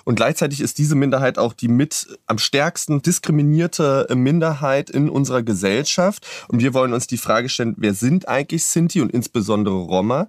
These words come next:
Wir wollen uns die Frage stellen, warum halten sich so hartnäckig stereotype und vorurteilhafte Bilder gegenüber, äh, diesen Menschen? Und wie kann man auf unterschiedliche Art und Weise dem begegnen?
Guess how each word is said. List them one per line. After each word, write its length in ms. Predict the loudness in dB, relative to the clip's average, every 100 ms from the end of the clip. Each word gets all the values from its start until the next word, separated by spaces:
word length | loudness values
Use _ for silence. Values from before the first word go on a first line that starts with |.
| -8 -18 -4
Wir 220 | -2 2
wollen 440 | 2 2 2 0 -2
uns 180 | -4 -4
die 100 | -4
Frage 300 | 0 0 0
stellen, 280 | 0 0 2
warum 260 | 0 0
halten 320 | 0 0 0 -2
sich 160 | 0
so 160 | -2 0
hartnäckig 560 | -2 0 -2 -2 -4
stereotype 920 | 0 0 0 -2 -2 -4 0 0 0 0
und 180 | -2
vorurteilhafte 880 | 0 0 0 0 0 2 0 -2 -2 0
Bilder 280 | 2 2 0
gegenüber, 680 | 0 -2 -2 0 0 0 0
äh, 200 | 0 0
diesen 320 | -2 -2 0
Menschen? 520 | 2 0 0 0 0 -2 -4
Und 220 | 0 0 2
wie 120 | 0
kann 220 | 2 2
man 240 | 2 0
auf 180 | 0 -2
unterschiedliche 800 | 0 -2 -2 -2 -4 0 0 2
Art 240 | 0 0
und 140 | -2 0
Weise 400 | 0 0 -2 -6
dem 340 | -2 0 0
begegnen? 720 | 0 0 0 0 0 -2 -2